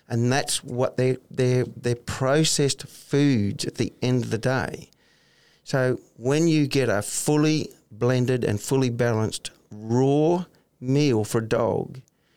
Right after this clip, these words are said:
it is way better than what it is when you get these processed foods.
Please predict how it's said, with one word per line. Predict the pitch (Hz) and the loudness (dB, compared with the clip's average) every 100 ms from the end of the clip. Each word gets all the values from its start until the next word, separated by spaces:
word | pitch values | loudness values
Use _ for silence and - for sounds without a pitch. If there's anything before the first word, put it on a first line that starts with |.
| _ _ _ 139 | _ _ _ -2
it | 139 | 0
is | 135 110 | 0 0
way | 110 117 123 139 165 | 0 0 2 2 2
better | 131 - - - - _ _ _ _ | 0 -4 -6 -10 -20 _ _ _ _
than | 127 117 | -2 0
what | 117 | 0
it | 110 110 | 0 0
is | 110 - - - - - _ _ _ | -2 -2 -6 -4 -6 -8 _ _ _
when | 123 120 | -2 0
you | 113 | 0
get | 107 117 - | 0 -4 -2
these | 113 | -4
processed | - - 139 135 - 101 - | -4 -2 -2 0 -2 -6 -8
foods. | - 131 113 98 110 | -2 0 0 -2 -8